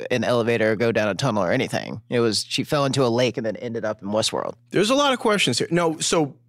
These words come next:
Speaker 2: I mean, it could be as simple, I mean, again, maybe this is lazy marketing, or maybe this is that it actually is just easier if you build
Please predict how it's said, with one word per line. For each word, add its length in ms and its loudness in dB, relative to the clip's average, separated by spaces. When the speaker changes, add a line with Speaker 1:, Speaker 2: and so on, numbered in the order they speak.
Speaker 2:
I 60 0
mean, 280 2
it 120 -2
could 160 0
be 140 2
as 80 0
simple, 440 0
I 60 0
mean, 140 2
again, 320 -4
maybe 200 0
this 180 0
is 120 0
lazy 300 2
marketing, 460 0
or 140 0
maybe 280 2
this 240 0
is 240 0
that 460 -2
it 180 -2
actually 340 0
is 100 0
just 240 0
easier 260 2
if 80 -2
you 80 -4
build 240 -2